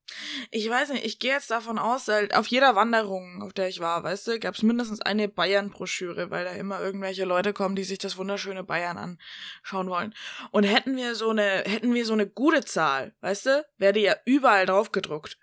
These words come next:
Also tausend Seen hätte ich ja safe schon gesehen, weißt du?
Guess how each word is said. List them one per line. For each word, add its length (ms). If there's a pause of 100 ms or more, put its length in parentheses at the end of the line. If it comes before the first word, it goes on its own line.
(140)
Also 200
tausend 440
Seen 480
hätte 180
ich 80
ja 100
safe 240
schon 240
gesehen, 480 (320)
weißt 220
du? 120